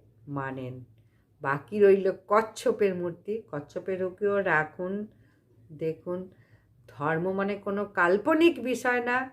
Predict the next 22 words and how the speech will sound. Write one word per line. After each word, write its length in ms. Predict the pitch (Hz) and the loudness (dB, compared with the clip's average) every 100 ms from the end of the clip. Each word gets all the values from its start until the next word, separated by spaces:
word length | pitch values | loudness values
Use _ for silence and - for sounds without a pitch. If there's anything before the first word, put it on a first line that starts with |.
| - | -8
বা 220 | 165 170 | -2 -2
ম্যাজিক্যালি 960 | 160 160 165 170 180 220 214 214 214 214 | -2 -2 0 -2 -2 -4 2 2 2 0
বিষয়, 580 | 202 180 175 - 185 - | -4 -6 -6 -6 -10 -10
মানে 240 | 170 170 165 | -6 -4 -2
বিষয় 420 | 170 165 180 170 | -4 -4 -2 -2
নয়। 340 | 160 156 240 - - _ _ _ _ | -2 -2 -2 -6 -20 _ _ _ _
এটা 240 | 151 147 170 | -10 -6 -6
কিন্তু 640 | 175 156 143 190 254 285 - _ _ _ _ _ _ - | -6 -8 -2 2 2 0 -10 _ _ _ _ _ _ -8
ম্যাজিকের 640 | 156 165 156 175 185 208 196 | -4 -2 -2 -2 2 4 4
মত-, 540 | 185 185 180 - - | 4 0 -2 -14 -12
উম, 320 | 175 165 170 170 | -6 -4 -4 -4
ওপরে 320 | 175 165 180 | -4 0 -2
কিন্তু 320 | 180 185 170 185 - | -2 -6 -6 -6 -2
কখনো 460 | 175 165 262 311 | -2 0 2 4
চলবে 640 | 285 - 170 151 147 151 139 | 2 2 2 4 0 -2 -2
না। 240 | 139 135 - _ _ _ _ - | -8 -10 -16 _ _ _ _ -14
ম্যাজিক 600 | 151 160 165 165 262 - | -6 -2 -2 -2 -6 -4
কখনো 300 | 220 214 208 | -2 -2 -2
মিরাকেল 640 | 170 175 185 185 190 190 | -2 0 2 0 0 0
হতে 360 | 160 156 147 156 | 0 -4 -4 -6
পারে 380 | 151 156 147 147 | -4 -6 -4 -4
না। 380 | 156 208 294 | -2 -2 -2